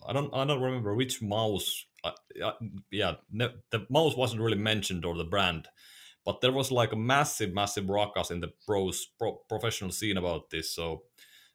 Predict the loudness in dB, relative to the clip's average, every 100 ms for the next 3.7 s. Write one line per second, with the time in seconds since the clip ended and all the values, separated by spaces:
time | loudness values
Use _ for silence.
0 | -6 -2 0 0 0 0 -2 -4 0 4
1 | 4 4 2 -2 2 2 4 4 4 4
2 | 2 2 2 0 -4 -6 -6 -2 2 2
3 | 4 2 2 2 0 0